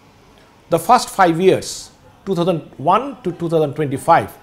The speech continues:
will be used to explore the offshore wind energy profile and develop the feasibility of the range. While the second five years, two thousand twenty-six to two thousand thirty,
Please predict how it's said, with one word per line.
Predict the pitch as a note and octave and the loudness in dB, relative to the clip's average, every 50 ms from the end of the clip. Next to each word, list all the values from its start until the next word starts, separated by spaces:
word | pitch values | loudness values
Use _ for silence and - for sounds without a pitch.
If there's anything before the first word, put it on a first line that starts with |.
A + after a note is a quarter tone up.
| _ _ _ _ _ _ _ | _ _ _ _ _ _ _
will | A#2 C3+ D#3+ F3+ | 0 0 2 2
be | C#3+ C#3+ C3+ | 0 0 0
used | D3+ G3+ B3+ - - - | 2 2 2 0 0 0
to | F#3 | -2
explore | D3 - - - - - F3 F3 E3+ | -2 -2 -4 -10 -4 0 0 0 2
the | D3 D#3 - | 2 0 -2
offshore | - D#3 E3+ E3 - - - F3 D#3+ C#3 | 0 -2 -2 -2 -4 -8 -6 -6 -4 -4
wind | A2+ B2 F3+ G#3+ A3+ G#3+ - D#3+ | -2 -2 -2 -2 -2 -4 -6 -4
energy | D3 D3 D3+ C3 C3+ C#3+ | -2 -2 -2 -2 -4 -6
profile | - - A2+ G#2 - - G#2+ F2+ C#2 - - - - - - - _ _ - - _ - _ _ - - - - _ _ - _ | -6 -6 -10 -10 -8 -10 -10 -10 -10 -16 -20 -20 -20 -20 -20 -20 _ _ -20 -20 _ -20 _ _ -20 -20 -20 -20 _ _ -10 _
and | C#3 C#3+ C#3+ C3+ | -2 0 2 4
develop | E3+ F3+ G3 A3+ A#3 A3 A3+ - - - - - - _ _ _ | 4 6 8 8 8 8 6 2 -6 -18 -20 -20 -20 _ _ _
the | - A#2+ E3+ F3+ | -8 -4 -4 -4
feasibility | - - - G#3 F#3+ G#3 G3+ F#3 G3 F#3 F#3 G#3+ G#3 - | -4 -2 -2 0 0 2 0 0 0 -2 -2 -4 -6 -4
of | - D3 B2+ A#2 | -4 -6 -4 -2
the | C#3 | -4
range. | A2 G#2+ A#2 A2 F#2 D2+ - - - - - _ _ _ _ _ _ _ - _ _ _ _ _ _ _ - _ - | -4 -2 -6 -8 -8 -12 -14 -16 -16 -16 -18 _ _ _ _ _ _ _ -20 _ _ _ _ _ _ _ -20 _ 6
While | G3 B3+ C#4 | 6 6 6
the | C4+ A#3+ | 4 0
second | - - - B3 B3 F4 E4+ C#4+ | -2 0 -2 -2 -2 -2 -4 -2
five | - G#3 G3+ G3 F3 D3 | 0 2 2 2 2 2
years, | E3 D#3+ C3+ G2+ G2 - - - _ _ | 2 0 0 0 -2 -10 -16 -20 _ _
two | G3+ G3+ | -10 -4
thousand | F#3+ G3 F3+ F3+ E3 - | -2 -2 -2 -2 -4 -4
twenty-six | E3+ F#3 F#3 F3+ - G3 F#3 D3+ - - - - - - C#4 - - - - | -4 -4 -4 -4 -6 -6 -8 -8 -10 -14 -16 -8 -6 -6 -4 -4 -6 -8 -6
to | - G#3 F3+ E3 E3 E3 - | -4 -2 -2 -2 -2 -4 -8
two | F#3+ | -12
thousand | D3+ - E3 E3 E3+ D#3 C#3 - | -8 -6 -6 -4 -4 -8 -8 -4
thirty, | - F#3+ G#3 A3+ G3+ B2 G2+ A2+ | -2 -2 -2 0 -2 -4 -4 -6